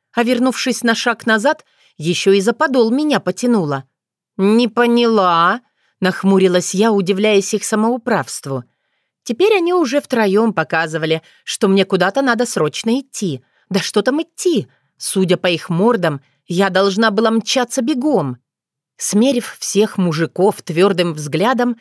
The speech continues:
наполненным самыми кровожадными обещаниями, я приказала приступать и последовала за белками. Шли мы долго, и точно не в город, взяв чуть вправо.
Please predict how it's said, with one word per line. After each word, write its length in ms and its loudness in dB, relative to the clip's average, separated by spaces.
наполненным 640 0
самыми 580 0
кровожадными 720 0
обещаниями, 960 -4
я 220 0
приказала 560 0
приступать 720 -2
и 80 2
последовала 760 0
за 140 0
белками. 720 -4
Шли 320 -4
мы 140 2
долго, 540 -2
и 120 2
точно 420 -2
не 140 0
в 80 -6
город, 440 2
взяв 340 -2
чуть 240 -6
вправо. 560 -4